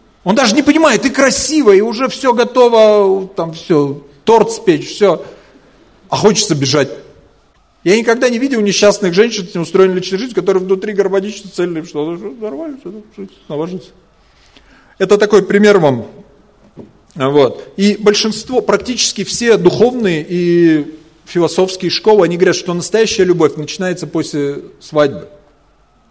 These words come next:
На Западе она обычно через пару дней после свадьбы уже как прекращается, да, уже там уже. Или встречаются пять лет вместе, ещё так любят друг друга, да? Это вообще такая редкость, нет?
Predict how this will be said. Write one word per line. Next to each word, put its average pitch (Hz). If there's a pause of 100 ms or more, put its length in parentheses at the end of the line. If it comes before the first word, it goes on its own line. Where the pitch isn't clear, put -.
(840)
На 151
Западе 185
она 175
обычно 156
через 147
пару 165
дней 165
после 147
свадьбы 151
уже 135
как -
прекращается, 135
да, -
уже 110
там 107
уже. 110 (480)
Или 143
встречаются 190
пять 190
лет 208
вместе, 190
ещё 160
так 180 (520)
любят 139
друг 117
друга, 117
да? 214 (640)
Это 147
вообще 156
такая 139
редкость, 143
нет? 214